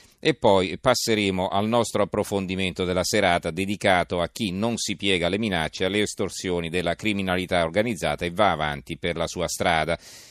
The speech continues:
E va avanti anche quando lo Stato sembra sonnacchioso, distratto e, e sarebbe molto più comodo quindi piegare la testa. Tre interviste, la prima delle quali saltata venerdì scorso, tre uomini per bene che dovrebbero essere d'esempio per tutti.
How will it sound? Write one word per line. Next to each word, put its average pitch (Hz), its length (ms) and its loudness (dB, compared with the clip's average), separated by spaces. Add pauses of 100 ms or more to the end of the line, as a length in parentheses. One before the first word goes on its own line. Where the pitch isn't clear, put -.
(120)
E 147 100 2
va 139 100 6
avanti 123 320 6
anche 110 200 2
quando 113 260 4
lo 107 120 2
Stato 101 340 2
sembra 101 480 0
sonnacchioso, 107 840 0
distratto 98 800 0
e, 92 220 -2
e 76 100 -8
sarebbe 98 440 0
molto 101 320 0
più 95 160 -2
comodo 90 360 0
quindi 87 380 -4
piegare 78 520 0
la 73 100 -4
testa. 65 480 -10 (460)
Tre 123 160 2
interviste, 117 640 0
la 92 100 2
prima 98 220 -2
delle 92 180 0
quali 95 460 2
saltata 98 580 2
venerdì 110 380 0
scorso, 127 400 2
tre 120 160 -2
uomini 101 440 2
per 117 180 4
bene 78 340 0
che 110 120 0
dovrebbero 92 420 0
essere 73 500 -6
d'esempio 87 640 -2
per 90 240 -2
tutti. 87 440 -4